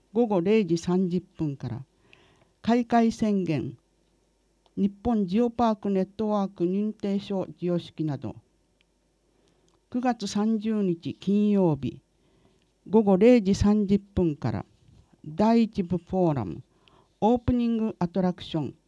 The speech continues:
開会セレモニー。午後一時十分から、フォトコンテスト、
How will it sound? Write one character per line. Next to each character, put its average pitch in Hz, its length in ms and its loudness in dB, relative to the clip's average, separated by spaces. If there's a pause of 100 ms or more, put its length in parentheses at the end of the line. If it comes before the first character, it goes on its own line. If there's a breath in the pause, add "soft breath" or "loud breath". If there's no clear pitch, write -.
(100)
開 208 200 0
会 208 260 0
セ 190 180 -2
レ 180 80 2
モ 165 160 -2
ニ 120 280 -6 (1040 soft breath)
ー。 165 40 -16
午 240 160 0
後 220 240 -2
一 220 240 -6
時 190 160 -2
十 170 160 0
分 170 340 -4
か - 160 -6
ら、 - 160 -6 (480)
フ 254 80 0
ォ - 40 2
ト 226 140 -2
コ 226 180 -4
ン 208 80 -6
テ 180 180 -2
ス - 100 -12
ト、 - 180 -14